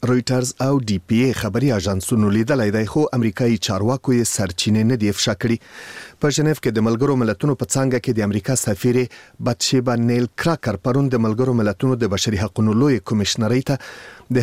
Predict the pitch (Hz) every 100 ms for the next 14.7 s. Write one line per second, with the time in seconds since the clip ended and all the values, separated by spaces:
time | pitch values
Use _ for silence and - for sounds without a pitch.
0 | 135 127 123 143 135 101 - 107 113 110
1 | 113 101 123 131 - 135 - 127 104 101
2 | 110 101 101 - 101 120 127 139 110 95
3 | - 107 101 - 101 95 - 120 120 -
4 | - - 104 107 98 107 127 139 - 90
5 | 101 95 120 104 - 110 120 107 117 _
6 | _ - _ - 113 117 - 110 104 123
7 | 117 - 120 113 104 120 123 113 110 127
8 | - - - 127 127 - 139 143 135 -
9 | 104 127 147 110 107 101 - 95 - 98
10 | 101 - 127 113 95 - 101 139 135 123
11 | 131 127 - - - - 135 131 - 139
12 | 131 127 139 127 110 101 - 104 98 104
13 | 127 147 107 95 101 101 104 - 104 -
14 | 110 107 110 147 147 113 117